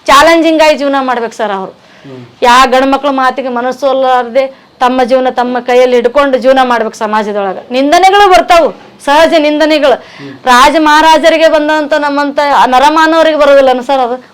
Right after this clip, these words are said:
Speaker 1: ಬಂದೇ ಬರ್ತೈತಿ. ಆದ್ರೆ ಆ ಮಾತಿಗೆ ಮನೆ ಹೋಗ್ ಕೊಡ್ಬಾರ್ದು ಸರ್ ಹೆಣ್ಮಕ್ಳು. ನಾನು ಅದೇ ಬೇಡ್ಕೊಳೋದು. ಯಾಕಂದ್ರೆ ನಾವು ಪ್ರಕೃತಿ ಕೆಡಿಸ್ಕೊಂಡ್ರೆ ಜನ ಸ-,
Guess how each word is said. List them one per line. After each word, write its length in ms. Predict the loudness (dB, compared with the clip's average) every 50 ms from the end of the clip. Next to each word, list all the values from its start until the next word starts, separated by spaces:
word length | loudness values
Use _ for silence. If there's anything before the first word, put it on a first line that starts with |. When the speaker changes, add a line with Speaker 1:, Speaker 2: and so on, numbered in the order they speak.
| _ -2
Speaker 1:
ಬಂದೇ 320 | 0 2 2 4 4 4 4
ಬರ್ತೈತಿ. 440 | 2 0 0 -2 -4 -4 -6 -12 -14 -16 _ _
ಆದ್ರೆ 220 | -2 -2 0 0 0
ಆ 140 | 0 0
ಮಾತಿಗೆ 440 | 0 -2 -4 -4 -2 -2 -6 -6 -6
ಮನೆ 320 | -6 -6 -6 -6 -8 -8 -8
ಹೋಗ್ 260 | -4 -4 -4 -2 -2
ಕೊಡ್ಬಾರ್ದು 420 | -2 -2 0 0 0 0 0 -4
ಸರ್ 200 | -4 -4 -4 -2
ಹೆಣ್ಮಕ್ಳು. 580 | -2 -4 -6 -6 -8 -8 -8 -6 -8 -10 -10 -12 -20 _ -20 _ _ _ _
ನಾನು 180 | -6 -4 -2 -2
ಅದೇ 220 | -2 -2 -2 -2
ಬೇಡ್ಕೊಳೋದು. 840 | -2 -2 -4 -4 -4 -6 -6 -6 -6 -8 -10 -12 -16 -18 _ _ -20 -20 _ _ _ _ _ _ _ _ _ _ _ _ _
ಯಾಕಂದ್ರೆ 380 | -4 -2 0 0 -2 0 0 0
ನಾವು 280 | 2 2 4 2 2
ಪ್ರಕೃತಿ 420 | 2 0 0 0 -2 -4 -4 -6 -2
ಕೆಡಿಸ್ಕೊಂಡ್ರೆ 540 | 0 -2 -2 0 -2 -4 -4 -2 -4 -4 -2
ಜನ 200 | -2 -2 -2 -4 -6 -8
ಸ-, 100 | -12